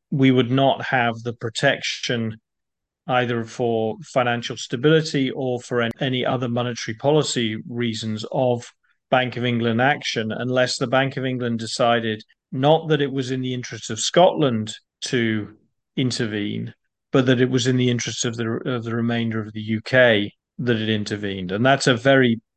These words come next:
substantial change from the formal currency union of, of the nature that was proposed in two thousand fourteen and, and of the nature of what we have in, in,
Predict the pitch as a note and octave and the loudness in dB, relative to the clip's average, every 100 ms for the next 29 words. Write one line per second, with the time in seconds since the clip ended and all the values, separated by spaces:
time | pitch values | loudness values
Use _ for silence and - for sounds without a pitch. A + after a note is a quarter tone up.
0 | F3+ C#3+ - A2 - C3+ B2+ B2 - A2 | -8 -4 -4 -4 -2 0 0 -2 -6 -6
1 | A2 D3+ C#3+ A2+ G#2 G#2+ - B2 A2 G#2+ | -4 0 2 0 -4 -8 -6 0 0 0
2 | G#2+ - - A#2 A#2+ A2 G#2+ - _ - | -4 -8 -4 2 4 4 0 -12 _ -10
3 | - C#3 B2+ A#2 A2 B2 A2 G#2 - A2 | 4 6 6 2 -2 -2 -2 -4 -8 -6
4 | G#2+ G#2+ G#2 G#2 A2 - _ - C3+ A#2 | -4 -6 -6 -6 -8 -12 _ 2 2 2
5 | B2 E3 C3 A#2 A#2+ A#2+ A#2 - A2+ G#2+ | 0 2 0 0 -2 0 -2 -4 -4 -6
6 | - A2+ - A#2+ A2+ A2+ A2+ A#2 A#2 A2 | -8 -6 0 0 0 -4 -2 0 0 0
7 | A2 A2 C3 B2 C#3+ C3+ G#2+ A#2 A#2+ A#2 | -2 -4 -4 -2 -2 0 0 0 -2 -2
8 | A#2+ A#2+ A#2 - _ _ _ C3 B2 A#2+ | -4 -4 -8 -12 _ _ _ 0 0 0
9 | A#2+ B2 A#2+ - A#2 A2 A#2 A#2 G2+ A#2+ | 2 2 0 -2 -2 0 0 0 -4 -2
10 | A2+ G#2+ A2 G#2+ A2 F3+ B2+ A2+ A2 | -2 -2 -6 -6 -8 -6 -4 -2 -2